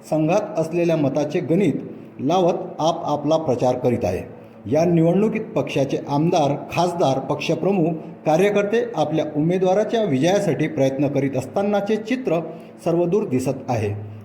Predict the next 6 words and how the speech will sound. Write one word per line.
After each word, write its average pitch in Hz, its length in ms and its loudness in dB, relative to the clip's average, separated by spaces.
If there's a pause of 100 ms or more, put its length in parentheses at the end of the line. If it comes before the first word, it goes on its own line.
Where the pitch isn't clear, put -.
(140)
अशात 254 260 2 (440)
राजकीय 180 420 0
पक्षासह 226 680 0 (140)
उमेदवाराच्या 156 640 2
जाहीर 139 340 0
सभेत 170 360 0